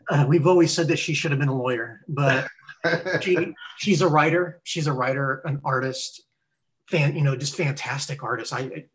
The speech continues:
Speaker 1: it's amazing what she's done. I remember I saw a, a picture she had painted of a, a robin and then later of a blue jay. And I'm like, "Where did you get these?" And, you know, I was asking my, "Where'd you get them?" And she's like, "Your daughter." I'm like, "What?" I, I, I really thought they were Audubon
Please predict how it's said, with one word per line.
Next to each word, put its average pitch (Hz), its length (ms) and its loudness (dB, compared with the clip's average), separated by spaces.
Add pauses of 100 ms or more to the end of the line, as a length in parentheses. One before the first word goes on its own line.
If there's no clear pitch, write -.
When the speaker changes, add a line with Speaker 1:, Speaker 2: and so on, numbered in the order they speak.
Speaker 1:
it's 156 260 -10
amazing 143 520 2
what 139 140 -4
she's 127 260 -4
done. 131 340 -2
I - 60 -2
remember 131 600 -2 (600)
I 151 60 0
saw 143 540 0
a, - 20 -8
a 143 60 -10
picture 147 720 -4
she - 180 -6
had 143 140 -6
painted 147 380 -4
of 123 100 -6
a, 120 300 -6
a 151 80 -6
robin 123 540 -4
and 156 120 0
then 147 140 2
later 139 280 0
of 131 80 -6
a 123 60 -8
blue 127 180 -2
jay. 139 320 -6 (840)
And 147 120 0
I'm 147 140 4
like, 147 180 0
"Where 170 120 -2
did 175 100 -6
you 165 80 -4
get 151 180 0
these?" - 460 -8 (160)
And, 190 80 -8
you 175 80 -4
know, 151 60 0
I - 20 2
was 143 80 0
asking 165 240 -2
my, 135 80 2
"Where'd 147 240 -4
you - 60 -8
get 147 120 -2
them?" 143 100 -4
And 123 60 -8
she's - 160 -10
like, 123 200 -8
"Your 147 160 -2
daughter." 143 480 -4 (280)
I'm 160 80 -4
like, 117 240 -6
"What?" - 280 -8 (640)
I, 175 180 2
I, 208 220 4
I 196 60 2
really 175 380 4
thought 151 320 0
they 151 80 -4
were 139 200 -2
Audubon 131 640 -2